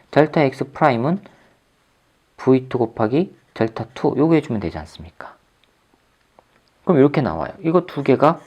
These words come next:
부피 변화는 똑같아야 되니까 같다고 해주면 되죠. 자, 같다고 해주면은 에이원, 브이원, 델타 T하고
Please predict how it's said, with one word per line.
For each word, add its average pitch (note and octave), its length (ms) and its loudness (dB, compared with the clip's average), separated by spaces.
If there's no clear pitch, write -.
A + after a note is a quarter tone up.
부피 D#3+ 300 -4
변화는 A#2 340 2
똑같아야 D#3+ 400 0
되니까 G2 320 -4
같다고 A2+ 500 -2
해주면 A2+ 260 -6
되죠. C3 340 -4
자, E2+ 320 2
같다고 B2+ 400 2
해주면은 G2 720 -6
에이원, A2+ 640 4
브이원, A2+ 560 2
델타 G2+ 500 -2
T하고 F2+ 600 -2